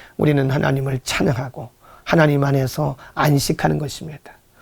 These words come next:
영원한 나라에서 안식할 것을 이 땅에서 우리가 미리 누리는 것입니다. 여러분,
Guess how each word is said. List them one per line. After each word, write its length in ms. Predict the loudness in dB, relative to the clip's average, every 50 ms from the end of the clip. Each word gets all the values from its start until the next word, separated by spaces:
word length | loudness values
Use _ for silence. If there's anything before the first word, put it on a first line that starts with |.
| -20 -20 -20 -20 -20 -8 0 2 4
영원한 400 | 6 8 8 8 8 6 6 4
나라에서 720 | 4 2 2 2 2 0 0 -2 -2 2 2 4 4 2 -2 -6 _ _ _
안식할 600 | -2 0 0 0 0 -2 -4 -6 -6 -8 -8 -8
것을 540 | -8 -8 -10 -10 -4 0 2 2 2 0 -2 -8 _ _ _ _ _ _
이 80 | -2 0
땅에서 380 | 2 2 2 2 0 0 -2
우리가 300 | -2 -2 -2 -2 -4 -4
미리 480 | -4 0 4 4 4 4 2 0 -2 -4 -6 _ _ _ _ _ -4
누리는 380 | -2 0 2 2 4 2 2
것입니다. 600 | 0 0 -2 -4 -8 -10 -12 -16 -18 -20 -20 -20 _ _ _ _ _ _ _ _ _ 2
여러분, 440 | 4 4 6 6 6 4 4 2